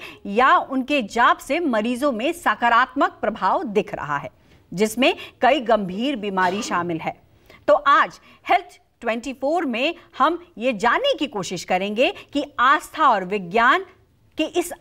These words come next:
अनोखे संगम का कितना हो रहा है इफेक्ट, और ये भी जानने की कोशिश करेंगे कि कौन-कौन सी गंभीर बीमारी है जिसमें मंत्रोच्चारण का फायदा दिख रहा है या मिल रहा है और आने वाले समय में इसका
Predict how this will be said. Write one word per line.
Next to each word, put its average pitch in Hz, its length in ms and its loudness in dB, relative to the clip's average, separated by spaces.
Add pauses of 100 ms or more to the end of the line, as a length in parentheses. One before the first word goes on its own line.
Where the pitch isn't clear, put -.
अनोखे 330 800 2
संगम 190 520 -2
का 233 280 2 (300)
कितना 277 560 -2
हो 185 120 -4
रहा 180 260 -2
है 226 300 -2
इफेक्ट, 190 360 -4 (260)
और 349 240 4 (420)
ये 262 180 2
भी 370 200 6
जानने 294 340 0
की 214 140 -10
कोशिश 208 380 -10
करेंगे 196 520 -2
कि 359 140 -6
कौन-कौन 339 720 2
सी 302 160 -2
गंभीर 226 460 0
बीमारी 190 460 -2
है 247 260 0 (300)
जिसमें 262 720 0 (240)
मंत्रोच्चारण 226 920 0
का 185 240 0
फायदा 202 640 0
दिख 185 340 -6
रहा 220 260 0
है 277 320 -6
या 208 180 2
मिल 196 260 -2
रहा 226 200 0
है 311 120 2
और 349 140 4
आने 262 320 2
वाले 202 300 -2
समय 185 320 -8
में 262 160 -8
इसका 262 440 -4